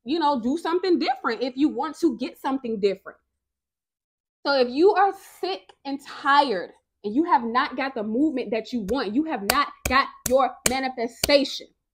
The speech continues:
then you are not doing something right, period. Because there are people that I have already worked with, and you can read some of the comments under these videos, okay, that have gotten their S P in four days,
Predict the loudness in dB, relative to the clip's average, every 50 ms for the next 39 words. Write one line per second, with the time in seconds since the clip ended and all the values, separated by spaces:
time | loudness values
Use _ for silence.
0 | _ _ _ _ _ _ _ _ _ _ _ _ _ _ -2 0 2 4 6 6
1 | 6 6 4 2 2 0 0 -2 -2 -2 -2 0 0 0 -2 0 -2 -2 -2 -2
2 | -2 0 0 0 -2 -2 -4 -6 -10 -16 -20 -20 _ _ _ _ _ _ 0 2
3 | 2 4 2 2 2 2 0 -2 -2 -2 0 0 0 2 2 0 0 2 2 4
4 | 4 4 2 -2 -6 -6 -8 _ _ _ 0 4 6 8 8 8 6 4 4 4
5 | 6 6 6 6 4 6 8 8 8 8 6 4 2 2 2 0 -4 -10 _ _
6 | _ _ _ _ _ _ -2 2 2 4 4 4 4 4 4 2 0 0 -2 -2
7 | -4 -4 -4 -4 -4 -4 -4 -6 -6 -6 -4 -2 0 -2 -2 -2 -2 -4 -2 -4
8 | -6 -8 -8 -4 -4 -2 -2 -2 -4 -8 -10 -12 -20 -20 -18 -14 -6 -2 -2 -2
9 | -2 -4 -8 _ _ _ _ _ _ _ _ _ _ -14 -2 4 8 8 8 8
10 | 6 2 0 0 0 0 0 2 2 4 4 4 2 2 2 2 0 0 -2 -2
11 | -4 -6 -6 -6 -4 -4 -6 -10 -12 _ _ -8 -8 -6 0 2 2 2 2 0
12 | -2 -2 -2 -4 -4 -8 -10